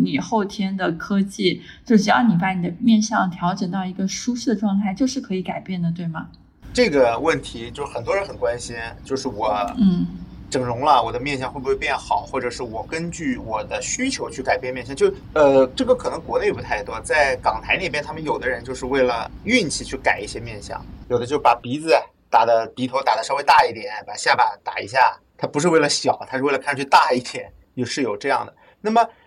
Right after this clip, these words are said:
Speaker 2: 这个是有人关心能不能改变命运，能的，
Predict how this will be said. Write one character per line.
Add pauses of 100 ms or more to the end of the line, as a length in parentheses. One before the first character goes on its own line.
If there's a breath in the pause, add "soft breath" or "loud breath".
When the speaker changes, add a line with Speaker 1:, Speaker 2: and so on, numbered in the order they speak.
(240 soft breath)
Speaker 2:
这
个
是 (300)
有
人
关
心
能
不
能
改
变
命
运，
能
的，